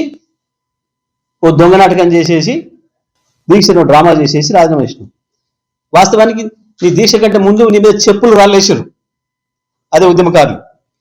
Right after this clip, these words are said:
కానీ నువ్వు దీక్షలో కూర్చున్నామని చెప్పి సింపతితోని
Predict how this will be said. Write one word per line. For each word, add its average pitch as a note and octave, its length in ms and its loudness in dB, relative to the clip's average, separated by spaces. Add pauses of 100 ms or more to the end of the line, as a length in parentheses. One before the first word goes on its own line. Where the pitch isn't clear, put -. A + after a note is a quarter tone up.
(640)
కానీ G3 140 0
నువ్వు F3+ 180 2
దీక్షలో G#3 320 2
కూర్చున్నామని G3 420 0
చెప్పి F3 220 -2 (160)
సింపతితోని D3+ 580 -6